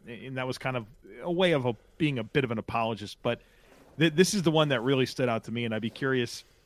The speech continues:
how you process this. But he's, he's commonly referred to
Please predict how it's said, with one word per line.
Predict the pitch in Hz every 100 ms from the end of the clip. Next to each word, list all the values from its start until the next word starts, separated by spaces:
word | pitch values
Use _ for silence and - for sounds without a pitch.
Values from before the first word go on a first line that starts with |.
| _ _ _ _ - - -
how | - 127
you | 117 120 117
process | 113 101 - 107 -
this. | 113
But | - 110
he's, | 131 165 123 - _ _ _ _ -
he's | 175
commonly | - 170 185 180 151
referred | 135 131 123 147 139 131
to | 131 120 113